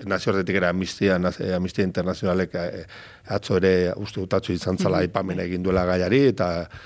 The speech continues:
Speaker 1: eta, baina egia da gero hori, eh, nolabait ere, ik-, uste dut ikuspuntu nahiko komuna hori gauzatzeko presio diplomatikoan eta egiazki, eh, indar bat egiteko, ni uste dut hortan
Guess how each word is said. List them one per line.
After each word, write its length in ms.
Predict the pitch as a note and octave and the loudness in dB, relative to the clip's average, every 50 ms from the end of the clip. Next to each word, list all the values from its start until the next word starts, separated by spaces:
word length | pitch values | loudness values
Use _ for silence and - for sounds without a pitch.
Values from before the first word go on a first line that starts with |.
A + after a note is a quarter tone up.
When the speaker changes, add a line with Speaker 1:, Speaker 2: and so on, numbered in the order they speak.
| - - - - - - | -18 -20 -20 -20 -14 -8
Speaker 1:
eta, 220 | - A2 G2+ G#2+ G2 | -4 -2 0 0 0
baina 260 | G2+ - G#2+ G#2+ G#2+ | 0 0 -2 0 0
egia 220 | G#2+ G#2+ A#2+ B2+ | 0 4 4 6
da 100 | C3 C3 | 6 4
gero 240 | A2+ B2 B2+ C3 B2+ | 4 4 4 6 6
hori, 220 | C3+ A#2+ B2+ C#3+ D#3+ - - | 6 6 6 4 4 2 0
eh, 100 | - A2 | 0 2
nolabait 300 | G#2+ G#2+ A2+ A2+ G#2 B2 | 4 4 4 4 4 4
ere, 240 | A#2 A#2+ A#2+ A2+ - - - - - - - - | 6 6 4 4 2 -4 -18 -18 -20 -18 -6 0
ik-, 200 | - A2+ G#2 - - - - - - | 0 0 0 0 -6 -20 -14 -6 -2
uste 260 | - B2+ - - D3+ | 0 0 2 4 4
dut 160 | C#3 C3+ - - | 4 4 4 0
ikuspuntu 840 | G#2+ G2 C3+ A#2 - - - B2 A#2 A2+ A#2 - C3+ C3 B2+ B2+ A#2+ A2 | 0 2 2 0 0 0 0 0 0 0 2 4 6 6 8 6 6 6
nahiko 420 | B2 B2+ G#2+ B2+ B2+ B2 A#2 - - - - - - | 4 4 4 4 4 4 4 2 -2 -10 -10 -4 0
komuna 380 | A#2+ A2+ B2 C#3 C#3 C3+ B2+ C3 | 2 4 6 6 6 6 6 6
hori 440 | C3 C3 C3+ C#3 B2+ C3 A2 F2+ E2 | 6 6 6 6 6 6 4 2 2
gauzatzeko 640 | - A2 G#2+ G#2 - - B2 - - B2+ A2 B2 A2 - | 2 2 2 2 2 0 0 0 0 0 2 2 2 2
presio 440 | - G2+ G#2 G2+ - - B2+ A#2 | 2 0 0 2 2 4 4 6
diplomatikoan 880 | A2 A2 G2+ - A2+ A2 A2 G#2+ G2+ - G2+ F#2 A#2+ A#2+ A#2 A#2 A2 G2 | 6 4 4 4 4 4 4 2 0 0 -2 -2 2 2 4 4 2 0
eta 480 | F#2+ F2 - G#2+ G2 F#2+ F#2 F#2 G2 - | -2 -4 -2 0 2 2 4 2 2 2
egiazki, 840 | G#2 G#2 F#2+ G#2+ A#2 A#2+ A#2 G#2+ - - - A2+ G#2+ G2+ F#2+ F2+ G2 F#2 | 0 0 2 2 4 4 4 2 0 0 2 4 4 4 4 4 2 0
eh, 240 | F#2 F#2 F#2 F2+ | 0 -2 -2 -2
indar 280 | F2+ F#2+ G2 G#2+ G#2+ A2+ | -2 0 0 2 2 2
bat 120 | A2+ A2 G2+ | 2 2 2
egiteko, 440 | G#2+ G2+ G2+ F#2 F#2+ G#2 - B2+ B2+ | 2 2 2 2 2 2 2 2 2
ni 80 | A#2 G#2+ | 2 2
uste 160 | G2+ - G#2+ | 2 2 2
dut 140 | G#2+ G#2+ G2+ | 2 2 2
hortan 240 | G2 - G#2+ G#2+ | 2 0 0 -2